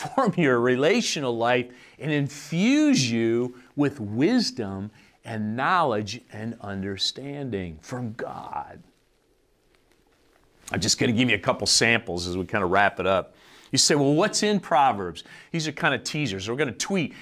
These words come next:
These are tweets from King Solomon, <laughs> okay, about relationships. I'm just gonna read quotes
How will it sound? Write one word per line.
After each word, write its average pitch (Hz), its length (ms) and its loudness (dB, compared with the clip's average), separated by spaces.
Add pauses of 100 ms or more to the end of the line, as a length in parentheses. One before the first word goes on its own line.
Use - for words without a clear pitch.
(100)
These 202 160 0
are 151 40 -4
tweets 214 480 -2
from 139 220 -4
King 160 260 -2
Solomon, 117 720 2
<laughs> - 60 -6
okay, 160 400 0 (280)
about 131 340 4
relationships. 139 960 -2 (200)
I'm 135 120 -2
just 147 180 -2
gonna 165 140 2
read 180 360 2
quotes 175 720 0